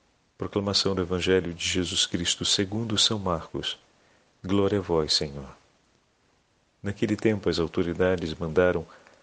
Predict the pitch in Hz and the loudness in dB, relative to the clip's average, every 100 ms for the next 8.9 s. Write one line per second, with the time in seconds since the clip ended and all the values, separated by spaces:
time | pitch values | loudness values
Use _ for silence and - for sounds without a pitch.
0 | _ 104 101 123 - 123 101 92 98 117 | _ 0 2 -2 2 2 4 2 4 4
1 | 98 82 85 78 87 110 - 95 87 87 | 2 2 2 2 0 0 0 -2 -2 2
2 | 85 95 87 80 78 87 95 85 - - | 4 4 0 0 4 4 4 -6 -10 -12
3 | - - - _ 90 90 - 78 80 95 | -20 -20 -20 _ 2 2 2 2 4 4
4 | 98 92 82 87 82 92 95 90 80 78 | 4 0 0 0 0 2 0 -2 -2 0
5 | 78 - 76 69 65 - - _ _ _ | 0 2 0 0 -2 -8 -14 _ _ _
6 | _ _ _ - _ - - _ 104 104 | _ _ _ -20 _ -20 -20 _ 0 2
7 | - 110 107 113 110 104 - _ 95 104 | 2 6 8 6 2 -6 -16 _ -4 0
8 | - 90 82 80 71 73 67 - | 4 4 4 0 0 0 0 -2